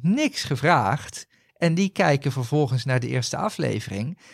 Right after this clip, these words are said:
En die zien gewoon negenennegentig procent overlap. Dus allemaal dingen waarvan zij al meteen zoiets hadden van, "Ja, dit is gewoon niet leuk genoeg." Die, eh, die, die waren blijven hangen. En pas daarna, omdat het publiek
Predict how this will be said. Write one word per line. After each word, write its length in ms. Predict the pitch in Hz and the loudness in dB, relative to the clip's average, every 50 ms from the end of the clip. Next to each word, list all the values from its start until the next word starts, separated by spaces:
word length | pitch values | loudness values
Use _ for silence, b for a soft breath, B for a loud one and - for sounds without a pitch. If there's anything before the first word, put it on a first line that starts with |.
| B B | B B
En 140 | 170 180 | 0 0
die 120 | 175 170 160 | 2 2 4
zien 200 | 160 143 127 117 | 4 4 4 2
gewoon 380 | - 123 117 110 110 110 117 - | 2 2 2 4 4 2 0 -2
negenennegentig 800 | 92 127 139 147 160 175 - 139 143 123 120 117 113 110 - - | 0 2 4 4 4 4 2 0 0 0 0 0 -2 -4 -6 -10
procent 340 | - - 117 - 120 113 - | -10 -6 -4 -2 -2 -2 -2
overlap. 420 | - - 202 190 - 165 135 117 | -2 -4 -4 -2 -2 -2 -2 -2
Dus 180 | 123 - - - | -2 -6 -6 0
allemaal 340 | 175 196 214 202 165 147 131 | 0 2 2 2 2 0 2
dingen 400 | 135 151 165 151 135 123 120 - B B B B B | 2 2 2 2 0 -2 -4 -6 B B B B B
waarvan 320 | 139 123 - 151 143 135 | -4 0 2 2 2 4
zij 300 | - 165 160 165 160 - | 4 4 4 4 4 2
al 120 | 139 139 | 2 2
meteen 440 | 131 131 110 - 190 190 196 190 175 | 2 0 0 0 0 2 2 2 0
zoiets 240 | - 151 135 131 - | 0 -2 -4 -2 -2
hadden 180 | 135 120 120 110 | -2 -2 -2 -2
van, 80 | 127 120 | -2 -2
"Ja, 60 | 110 | -2
dit 220 | 104 117 113 - | -2 -4 -6 -6
is 100 | 123 120 | -6 -6
gewoon 260 | - - 123 120 117 | -2 0 0 0 2
niet 180 | 123 127 120 120 | 0 0 -2 0
leuk 280 | 117 127 156 180 180 - | 0 2 2 0 -2 -4
genoeg." 480 | - 127 113 113 113 135 - - - B B B B B B B | -8 -6 -4 -4 -4 -6 -8 -12 -16 B B B B B B B
Die, 420 | - 135 156 170 165 165 160 - | -2 0 2 2 4 2 0 -2
eh, 260 | - - 139 131 131 127 127 | -2 -2 0 2 2 0 0
die, 180 | 135 170 175 147 | 0 0 -2 0
die 180 | 139 165 185 | 0 -2 2
waren 260 | 165 185 180 170 156 139 | 2 4 4 2 2 2
blijven 300 | 147 135 131 120 - 139 | 2 0 0 2 2 2
hangen. 260 | 165 202 202 160 131 | 4 4 2 0 -2
En 100 | 127 - | -2 -2
pas 200 | - 147 139 - | -2 -2 -2 0
daarna, 640 | - 151 151 143 139 139 143 175 190 185 165 - | 0 2 2 2 2 2 2 4 4 4 2 2
omdat 360 | - 135 135 131 135 131 135 | 0 0 0 2 0 0 0
het 160 | 127 117 - _ | -4 -10 -10 _
publiek 500 | - 147 127 117 143 156 156 151 - | -6 -6 -6 -2 0 0 0 -2 -4